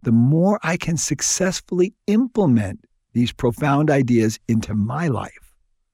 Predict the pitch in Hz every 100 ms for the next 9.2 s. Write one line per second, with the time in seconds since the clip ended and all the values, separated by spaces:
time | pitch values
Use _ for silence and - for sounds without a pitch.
0 | _ _ - - - 127 190 277 - 208
1 | 196 - 139 135 113 127 147 156 - 107
2 | 104 123 143 156 - 143 135 - 123 117
3 | 110 101 - - - _ 160 156 170 175
4 | 175 156 147 170 240 160 113 131 _ _
5 | _ - 135 156 147 113 113 147 214 214
6 | 208 196 190 185 180 165 156 151 139 165
7 | 117 98 107 - 123 - 131 151 156 143
8 | 131 - - 240 240 151 131 - - -
9 | - 131